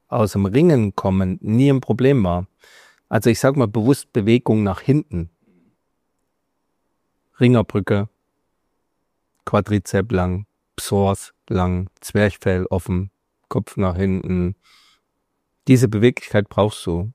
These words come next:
und die trainierst du dort auch. So, von daher ist die Einschränkung dort nie vorhanden gewesen. So, und dann bin ich, ähm,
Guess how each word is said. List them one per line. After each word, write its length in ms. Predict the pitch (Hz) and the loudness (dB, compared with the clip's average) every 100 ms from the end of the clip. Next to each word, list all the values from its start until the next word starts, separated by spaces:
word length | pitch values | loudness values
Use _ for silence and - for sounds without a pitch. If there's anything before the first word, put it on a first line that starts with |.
| _ | _
und 160 | - 87 | -6 -2
die 340 | 98 95 95 - - | 0 2 2 -2 -4
trainierst 440 | 104 117 151 - | 0 2 2 -2
du 40 | |
dort 220 | 101 87 85 | -6 -4 -2
auch. 260 | 82 87 - _ _ _ _ _ | -4 -6 -10 _ _ _ _ _
So, 200 | 131 101 | -4 -4
von 220 | 92 92 90 | -2 -2 2
daher 460 | 101 123 127 101 | 2 2 2 2
ist 220 | 98 - | 0 -4
die 140 | - - | -10 -2
Einschränkung 840 | 110 151 165 - 104 101 98 101 | 0 0 -4 -6 -4 -2 -2 0
dort 200 | 196 208 | -2 -2
nie 200 | 117 117 | -2 -2
vorhanden 360 | - 120 147 110 | 0 -2 -2 -4
gewesen. 460 | 87 87 82 - - _ _ - - _ _ | -4 -4 -6 -12 -16 _ _ -20 -20 _ _
So, 120 | - | -2
und 120 | 98 | 2
dann 260 | 98 127 127 | 4 2 4
bin 180 | 131 135 | 2 4
ich, 320 | 135 - - | 2 0 -4
ähm, 640 | 143 110 104 104 101 104 | -2 2 2 2 2 -2